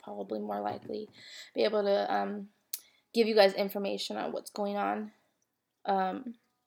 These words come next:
there's a lot. I'm looking right now at what else I could probably read. If you want, this is my magnet, my magnetism.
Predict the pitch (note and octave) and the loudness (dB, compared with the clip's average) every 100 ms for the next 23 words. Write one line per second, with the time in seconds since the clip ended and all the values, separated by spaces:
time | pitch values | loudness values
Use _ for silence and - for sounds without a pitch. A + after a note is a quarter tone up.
0 | _ _ _ _ _ _ _ _ _ _ | _ _ _ _ _ _ _ _ _ _
1 | _ _ _ _ _ _ A#3 G#3 G3+ F#3+ | _ _ _ _ _ _ -4 -4 -2 2
2 | G3 - - - - _ _ _ _ _ | 2 0 -6 -8 -18 _ _ _ _ _
3 | _ _ _ B3 G3+ G3+ A#3 G#3 F#3+ G#3 | _ _ _ -4 -2 -2 0 0 -2 -2
4 | G3 F#3+ F#3 F#3 F#3 G3 F#3+ G3+ G3 F#3+ | -2 -2 -2 -2 -4 -6 -2 2 2 0
5 | - - - - - A3 G3+ C#3+ G3 G2 | -4 -8 -12 -12 -10 -8 -6 -6 -6 -6
6 | G2+ A#3 _ _ _ _ _ _ _ _ | -8 -12 _ _ _ _ _ _ _ _
7 | _ _ - _ _ _ B3 A3+ A#3 A#3+ | _ _ -20 _ _ _ -6 -4 2 6
8 | C4 C#4+ - - G#3+ A3+ D4 C#4 B3+ A#3 | 6 4 -2 -6 -4 -2 0 2 4 2
9 | A#3 G#3+ G#3+ G#3 G#3 G3+ G3+ G3+ G3+ G3 | 2 2 2 0 -4 -2 -2 0 -2 -4
10 | _ G#3+ G3+ G3 G3 G3 G3 G3+ G3 F#3+ | _ -4 -2 -2 0 0 0 -2 -4 -4
11 | - G3 F#3+ G3 F#3+ | -6 -6 -6 -8 -12